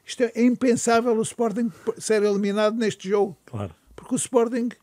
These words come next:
Speaker 1: fez tudo para ganhar o jogo, merecia ganhar, não era ganhar, era golear esta equipa.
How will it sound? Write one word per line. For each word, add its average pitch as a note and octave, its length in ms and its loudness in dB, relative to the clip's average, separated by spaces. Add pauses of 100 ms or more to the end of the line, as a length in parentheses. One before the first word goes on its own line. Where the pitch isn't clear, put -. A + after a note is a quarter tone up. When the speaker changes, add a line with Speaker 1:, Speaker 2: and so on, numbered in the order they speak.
(140)
Speaker 1:
fez A3+ 300 0
tudo A#3 160 0
para A3 220 0
ganhar G#3+ 280 2
o G3 60 0
jogo, G#3 380 2 (320)
merecia G#3 460 4
ganhar, G#3 540 2
não A3+ 220 0
era B3+ 140 4
ganhar, A3+ 340 4
era G#3+ 220 6
golear A#3 480 6
esta A3+ 240 -2
equipa. G3 340 -4